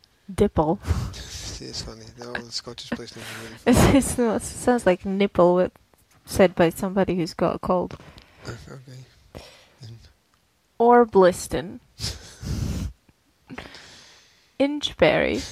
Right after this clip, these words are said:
Speaker 1: <laughs> That's berries that are one inch big. Botobrig. What the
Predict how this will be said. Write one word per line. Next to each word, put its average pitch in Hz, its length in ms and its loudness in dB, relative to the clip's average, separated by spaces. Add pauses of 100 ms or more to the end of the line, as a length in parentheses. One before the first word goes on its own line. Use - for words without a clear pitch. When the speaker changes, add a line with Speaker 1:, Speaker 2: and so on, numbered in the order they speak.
(180)
Speaker 1:
<laughs> - 520 -4 (760)
That's - 220 -4
berries 202 360 0
that 175 120 -2
are 170 100 -2
one 190 280 -2
inch 196 340 -10
big. 196 280 0 (2000)
Botobrig. 208 1120 2 (600)
What 233 180 0
the 170 200 2